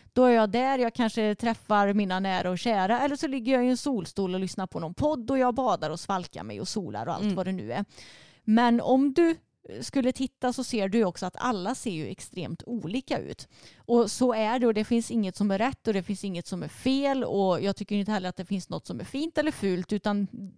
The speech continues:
Speaker 1: det är så här, bara du mår bra så spelar det ingen roll hur din kropp ser ut.
Speaker 2: Nej, och det spelar heller ingen roll vilket, eh, vilken kroppsform som samhället har bestämt sig för är fint eller fult heller.
Speaker 1: Mm.
Speaker 2: För att det spelar så lite roll, och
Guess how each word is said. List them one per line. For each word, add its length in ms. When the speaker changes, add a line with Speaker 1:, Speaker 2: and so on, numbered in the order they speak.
Speaker 1:
det 80
är 100
så 80
här, 80
bara 340
du 120
mår 240
bra 300
så 140
spelar 280
det 80
ingen 160
roll 200
hur 140
din 140
kropp 260
ser 200
ut. 260
Speaker 2:
Nej, 300
och 240
det 120
spelar 260
heller 200
ingen 160
roll 220
vilket, 640
eh, 60
vilken 480
kroppsform 500
som 220
samhället 840
har 60
bestämt 480
sig 100
för 140
är 60
fint 440
eller 140
fult 220
heller. 420
Speaker 1:
Mm. 320
Speaker 2:
För 140
att 220
det 140
spelar 280
så 400
lite 300
roll, 260
och 120